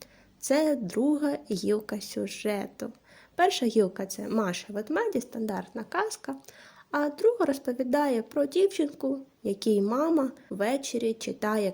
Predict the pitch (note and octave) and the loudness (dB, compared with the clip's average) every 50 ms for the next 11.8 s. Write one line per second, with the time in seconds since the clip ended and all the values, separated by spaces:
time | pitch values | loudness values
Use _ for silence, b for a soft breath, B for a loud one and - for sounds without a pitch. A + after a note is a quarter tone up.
0 | - - - F3+ F3 F3 E3+ E3 D#3+ D#3+ - b b b b b b b b b | -6 -8 -8 -6 -2 -2 -2 -2 -4 -6 -10 b b b b b b b b b
1 | b B3+ A#3+ C4+ C4+ - G#4 A4 A4 - - D#4+ - - D4 D4 C4+ C4+ B3+ B3+ | b 0 0 0 0 0 -2 -2 -2 -4 -8 -10 -6 -2 -2 0 2 0 0 -2
2 | - - - C4+ C4+ - - F4 F#4 F4+ F4+ - - - A3+ A3 A3+ D4 E4 E4 | -6 -10 -8 -8 -8 -6 -4 -2 -2 -2 -2 -6 -6 -2 -2 0 0 2 2 2
3 | D#4 C4 A3+ A3+ G#3+ B3 A#3 A#3 A3 G#3+ - - - - - - C#4+ F4 G#4+ A#4 | 2 2 0 -2 -2 0 0 2 0 0 -4 -8 -18 -14 -8 -4 0 0 2 0
4 | A#4 - - - F4 E4+ D#4 B3+ A#3+ A#3 - - C4+ C4 C4+ D4 E4+ F#4+ G4 G4 | 0 -2 -6 -6 -4 -4 -2 -2 -4 -4 -4 -6 -4 -2 0 2 4 4 4 2
5 | - - - _ _ _ _ _ - - A3 G#3+ A3+ B3+ C#4 C#4+ C4+ - B3+ A#3 | 0 -4 -14 _ _ _ _ _ -4 -4 -2 0 0 0 0 -2 -2 -4 -2 -2
6 | A3 G3+ G3 G#3+ G#3 G3+ F#3+ G3+ - G#3 G#3 G3 F#3 F3+ - - - C#4 C4+ b | -2 -2 -2 -2 -2 -2 -4 -4 -2 -2 -2 -2 -2 -4 -6 -6 -8 -8 -10 b
7 | b b b D#4+ D#4+ E4 F4+ A4+ B4 A#4+ A4+ G4+ E4 C#4+ B3+ C4+ D#4 E4+ - D#4+ | b b b -2 0 0 0 0 0 0 0 0 0 0 0 0 -2 -2 -2 -4
8 | C4+ C4+ C4 A#3+ - - - C#4 C#4 C4+ A#3+ G#3+ A3 - - _ _ _ _ _ | -2 -2 -4 -4 -2 0 0 2 2 2 2 0 -2 -4 -10 _ _ _ _ _
9 | _ _ _ - - - - G#3+ G3 G3 A3 C4+ D#4 F4 F4 - - D4+ C4 A3+ | _ _ _ -20 -20 -12 -8 -6 -4 -4 -2 -2 -2 -4 -4 -4 -2 0 0 0
10 | G3+ - - G#3+ G3+ - - C4+ C#4 D4+ D4 C#4+ C#4 C4 A#3+ A#3 B B B B | 0 0 -4 -10 -10 -6 -4 -2 0 0 0 2 2 2 0 0 B B B B
11 | B B B B - A3 G#3 G3+ G3 A3+ A3+ A#3 A3 G#3 G3+ | B B B B -4 -4 -2 -2 0 0 0 0 0 -2 -6